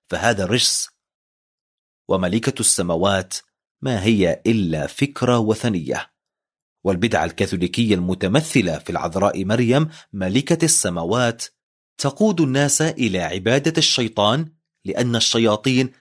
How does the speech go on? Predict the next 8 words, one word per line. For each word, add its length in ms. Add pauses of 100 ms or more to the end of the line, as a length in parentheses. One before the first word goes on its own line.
(140)
تتقمص 680
شخصية 1000 (160)
آلهة 540
زائفة. 680 (880)
وبالمناسبة، 920 (460)
فإن 300
العذراء 540
مريم 440